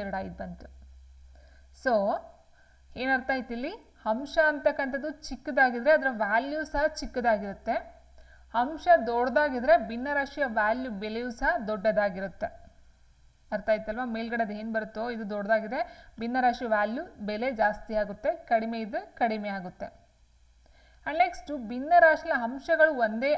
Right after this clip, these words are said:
ಆಗಿದ್ದಾಗ, and ಇಲ್ಲಿ ಇನ್ನೊಂದು ಪಾಯಿಂಟ್ ಕೊಟ್ಟಿದ್ದಾರೆ ಸ್ನೇಹಿತರೆ, ಛೇದ ಸಮ ಆಗಿದ್ದಾಗ. ನೋಡಿ, ಈಗ ಇನ್ನೊಂದು ಎಕ್ಸಾಂಪಲ್ ಕೊಟ್ಟಿದ್ದೀನಿ, ಛೇದ ಅಂತ ಹೇಳಿದ್ರೆ ಈಗ for example ಐದು, ಐದು ಅಲ್ವಾ, ಎರಡಕ್ಕೂ ಐದು, ಐದು ಇದೆ, ಇದು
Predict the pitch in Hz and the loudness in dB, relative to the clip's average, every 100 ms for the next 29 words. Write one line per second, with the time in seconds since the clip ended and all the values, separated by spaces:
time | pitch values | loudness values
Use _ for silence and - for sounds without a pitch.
0 | 233 220 208 185 202 190 202 - - - | 2 0 0 -4 -2 -2 -2 -6 -16 -20
1 | _ _ _ _ _ _ _ _ _ _ | _ _ _ _ _ _ _ _ _ _
2 | _ _ _ _ _ _ _ _ _ _ | _ _ _ _ _ _ _ _ _ _
3 | _ _ _ _ _ _ _ _ - - | _ _ _ _ _ _ _ _ -20 -20
4 | - 240 269 262 262 320 339 311 262 233 | -8 -4 -2 -2 2 2 2 0 0 -2
5 | 220 208 214 202 214 202 370 - - 277 | -4 -4 -4 -4 -6 -4 -6 -6 -10 -4
6 | 247 311 370 349 277 247 233 220 214 185 | 0 0 0 2 2 2 2 0 0 -2
7 | 202 - 247 254 202 220 - 226 240 214 | -2 -2 -6 -6 -2 0 0 -4 -6 -6
8 | 196 208 208 208 202 190 208 262 - 226 | -8 -6 -4 -4 -6 -12 -10 -10 -10 -8
9 | 240 262 247 226 214 214 254 294 240 220 | -2 0 0 -2 -6 -4 -6 -2 -2 -2
10 | 196 220 208 240 - 208 208 214 294 - | -2 -4 -4 -6 -4 -4 -4 -10 -6 -6
11 | 202 208 190 240 208 - - _ _ _ | -4 -6 -4 -2 -2 -6 -20 _ _ _
12 | - _ - - 226 240 254 247 214 214 | -20 _ -20 -8 -4 -2 2 2 2 0
13 | 214 202 202 214 339 - - _ _ _ | -2 -4 -6 -6 -8 -10 -20 _ _ _
14 | _ _ _ - 240 | _ _ _ -10 -2